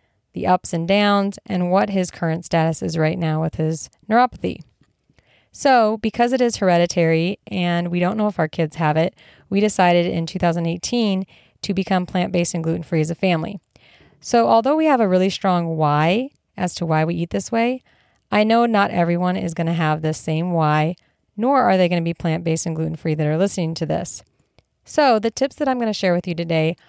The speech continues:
are applicable for everyone. Yes, for you and your family, even if you aren't plant-based or gluten-free or vegetarian, or if you're keto, or whatever your goals are for your family,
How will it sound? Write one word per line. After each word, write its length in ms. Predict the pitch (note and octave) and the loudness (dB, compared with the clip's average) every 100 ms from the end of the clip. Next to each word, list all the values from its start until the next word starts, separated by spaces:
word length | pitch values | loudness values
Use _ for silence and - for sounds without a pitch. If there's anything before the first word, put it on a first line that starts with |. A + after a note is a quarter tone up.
| _ - | _ -2
are 180 | G3 F#3 | 0 0
applicable 720 | - F3 A3+ A3+ A3+ B3 B3+ B3+ | 0 0 0 -4 0 2 2 0
for 200 | G3 - _ - | -4 -4 _ 0
everyone. 760 | G3 F3+ E3+ D#3+ D#3+ D3+ D#3+ - _ _ _ - | 2 2 2 0 0 -2 -6 -12 _ _ _ -2
Yes, 280 | F3 F3+ | 0 0
for 140 | - C4+ | 0 0
you 180 | B3 B3 | 0 0
and 120 | B3+ | -2
your 100 | C#4 | -4
family, 560 | G#3 F3+ F3+ F3+ F#3+ - _ _ _ | -2 0 0 0 -2 -8 _ _ _
even 280 | G#3 G#3+ A3 | -2 0 0
if 160 | G#3+ | 0
you 100 | A3 | 0
aren't 280 | G3 F3 - | 0 0 -2
plant-based 680 | - F3 F#3+ G3 F3+ F#3 - _ _ _ | -4 -2 -2 0 0 -2 -8 _ _ _
or 220 | F3+ G3+ | 2 2
gluten-free 640 | A#3 B3 A#3+ - F#3 F#3+ - - _ | 2 0 0 0 0 0 -2 -14 _
or 140 | - E3 | -2 0
vegetarian, 800 | D#3+ E3 - C4+ B3+ B3+ B3 B3 | 0 -2 -4 0 2 2 0 -2
or 160 | F#3 F3 | -2 -2
if 80 | E3 | -2
you're 160 | E3 | -6
keto, 540 | E3+ - B3+ B3 B3 B3 _ _ - | -8 -4 2 2 2 -2 _ _ 0
or 140 | G3+ | 2
whatever 280 | G#3 B3+ C#4 | 4 2 2
your 180 | A#3+ F#3 | 0 2
goals 280 | F3+ F3 | 2 2
are 160 | F3 E3+ | 2 0
for 140 | - | -2
your 260 | D#3+ E3+ B3+ | -2 0 0
family, 540 | - E3+ E3 E3 E3 | 0 -2 -2 -2 -4